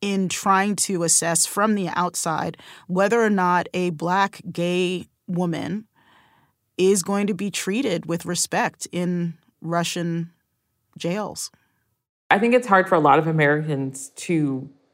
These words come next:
Speaker 2: kind of understand what Brittany's going through. Sherelle spoke earlier about how hard it was to see Brittany testifying from the iron cage that's in the courtroom, or that Brittany is transported in a cage from her prison, um, to the courtroom. It's about two and a half, three hours.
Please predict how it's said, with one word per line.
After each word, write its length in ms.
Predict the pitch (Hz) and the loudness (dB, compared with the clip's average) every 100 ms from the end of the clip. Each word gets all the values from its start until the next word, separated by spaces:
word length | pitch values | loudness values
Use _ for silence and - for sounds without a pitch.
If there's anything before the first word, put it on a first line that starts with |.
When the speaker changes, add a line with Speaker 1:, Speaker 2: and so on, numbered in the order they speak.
| _ | _
Speaker 2:
kind 260 | - 139 143 | -2 0 2
of 40 | |
understand 960 | - 160 143 147 - 151 139 131 123 127 _ _ _ _ | 2 4 4 2 2 4 4 0 -4 -8 _ _ _ _
what 180 | - 175 | 4 6
Brittany's 380 | 170 165 160 156 | 6 4 2 4
going 280 | 160 156 143 | 6 6 6
through. 300 | 151 135 127 - | 4 6 4 0
Sherelle 340 | 160 156 156 | 4 6 6
spoke 300 | 156 151 143 | 4 2 4
earlier 440 | 131 147 147 139 | 4 4 4 4
about 440 | 135 131 131 135 - - _ | 4 4 4 4 0 -20 _
how 240 | - - 151 | -6 2 4
hard 200 | 160 156 | 6 6
it 40 | |
was 220 | 151 147 | 6 4
to 60 | 151 | 0
see 160 | 156 | -2
Brittany 400 | 147 151 135 143 | 4 6 6 2
testifying 640 | 127 170 156 151 147 139 139 | 2 2 2 4 4 4 2
from 340 | - 143 135 | 2 4 4
the 100 | 135 | 4
iron 260 | 139 139 131 | 4 4 0
cage 320 | - 131 127 | 2 2 2
that's 160 | 120 139 | 0 -2
in 100 | 131 | -2
the 80 | |
courtroom, 580 | 131 - 127 113 95 95 - - _ | 0 2 2 2 -2 -4 -10 -20 _
or 120 | - | 4
that 180 | 147 135 | 6 6
Brittany 280 | 156 127 139 | 6 4 2
is 80 | 135 | 0
transported 800 | - 160 151 156 147 135 131 - | 2 2 4 4 6 6 2 2
in 120 | 147 | 2
a 60 | 139 | 2
cage 400 | 139 156 139 135 | 4 6 6 2
from 320 | - 131 131 | 2 2 4
her 140 | 135 | 0
prison, 600 | 120 - 196 190 165 160 - - - _ | 2 4 6 6 4 2 -6 -18 -20 _
um, 180 | 151 143 | 2 2
to 140 | - | 4
the 80 | 156 | 2
courtroom. 440 | 151 170 151 143 139 | 6 6 6 4 0
It's 100 | - | 4
about 200 | 135 131 | 4 4
two 140 | 156 | 2
and 80 | 143 | 4
a 60 | |
half, 240 | 139 135 131 | 4 4 2
three 160 | 139 | 2
hours. 440 | 123 131 127 135 | 6 6 4 0